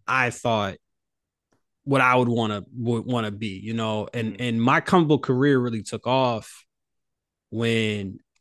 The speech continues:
Speaker 1: I met my, my group of friends. So, you know, it's nice. It's nice to see 'em. It's nice
Speaker 2: That's
Speaker 1: to, you know, build, build camaraderie and such.
Speaker 2: That's awesome.
Speaker 1: Yeah,
Speaker 2: Um,
Speaker 1: yeah.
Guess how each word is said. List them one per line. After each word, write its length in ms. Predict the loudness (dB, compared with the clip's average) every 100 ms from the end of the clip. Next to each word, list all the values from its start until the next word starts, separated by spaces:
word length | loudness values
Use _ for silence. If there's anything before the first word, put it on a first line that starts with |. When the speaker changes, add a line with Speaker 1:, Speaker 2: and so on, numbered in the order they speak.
| _
Speaker 1:
I 360 | 0 2 2 0
met 600 | -2 2 4 4 2 -2
my, 380 | -4 -4 -6 -8
my 200 | -6 -6
group 200 | -8 -14
of 80 | -10
friends. 580 | -8 -8 -10 -20 -20 _ _ _ _ -16
So, 400 | -4 -4 -4 -6
you 120 | -6
know, 140 | -6
it's 160 | -8 -4
nice. 240 | -4 -6
It's 180 | -10 -10
nice 240 | -10 -10 -12
to 60 |
see 240 | -12 -10 -12
'em. 160 | -14 _ _ -12
It's 160 | -8
nice 220 | -6 -8 -10
Speaker 2:
That's 200 | -12 -12
Speaker 1:
to, 60 | _ -10
you 100 | -8
know, 200 | -8 -14 _
build, 260 | -4 -4 0
build 220 | -2 -2
camaraderie 440 | -4 -2 -2 -6
and 140 | -8 -10
such. 420 | -12 -12 -18 -18 _ _ _ -20
Speaker 2:
That's 140 | -14
awesome. 320 | -14 -14 -20 _ _ _ _ -20 0
Speaker 1:
Yeah, 200 | 8 8
Speaker 2:
Um, 60 | 8
Speaker 1:
yeah. 240 | 2 2